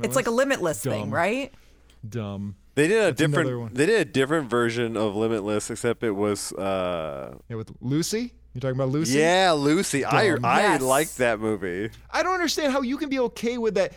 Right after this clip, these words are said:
Speaker 2: Like, you nitpick other movies for minor, like, plot inconsistencies or factual inconsistencies, yet that entire movie's premise is based on the false assumption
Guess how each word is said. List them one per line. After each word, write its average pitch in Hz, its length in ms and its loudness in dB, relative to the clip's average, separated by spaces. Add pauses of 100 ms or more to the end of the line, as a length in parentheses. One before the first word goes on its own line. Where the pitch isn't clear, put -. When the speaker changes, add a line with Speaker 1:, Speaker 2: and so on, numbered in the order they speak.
Speaker 2:
Like, 185 140 2
you 208 120 0
nitpick 254 580 -4
other 220 240 2
movies 196 400 -2
for 180 220 -2
minor, 180 720 0 (220)
like, 170 320 -2
plot 185 320 0
inconsistencies 156 840 -4
or 135 180 -4
factual 170 500 -2
inconsistencies, 147 680 -6 (180)
yet 185 160 2
that 214 140 2
entire 226 560 -2
movie's 247 400 -4
premise 269 600 -2
is 165 260 -6
based 220 480 -4
on 180 160 -2
the 160 80 -2
false 208 460 -4
assumption 175 520 -4